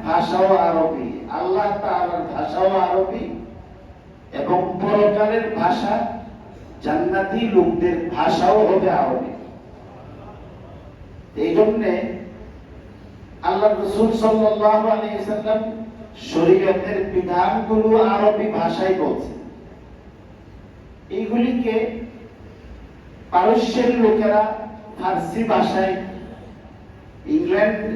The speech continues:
আমেরিকা, ইংরেজি ভাষা প্রধান রাষ্ট্রগুলোর এরা ইংরেজিতে, বাংলা ভাষায় ওনারা বঙ্গানুবাদ করেছে। আমরা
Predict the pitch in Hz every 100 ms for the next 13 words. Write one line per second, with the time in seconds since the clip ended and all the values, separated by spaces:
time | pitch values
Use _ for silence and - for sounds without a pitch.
0 | - - - 180 196 214 214 - 202 -
1 | - - - - - - - - - -
2 | 196 190 190 - 185 - 208 202 190 190
3 | 202 202 202 190 185 - 190 180 170 180
4 | 196 190 190 196 190 214 214 214 170 -
5 | 165 - - - - - - - - -
6 | - - - - - - - - - -
7 | - - - 190 202 214 208 175 185 -
8 | 214 214 214 214 - - - - 196 202
9 | - - 202 214 202 202 190 - 170 -
10 | 151 131 - - - - - - - -
11 | - - - - - - - - - -
12 | - - - - - - - - 165 185
13 | 220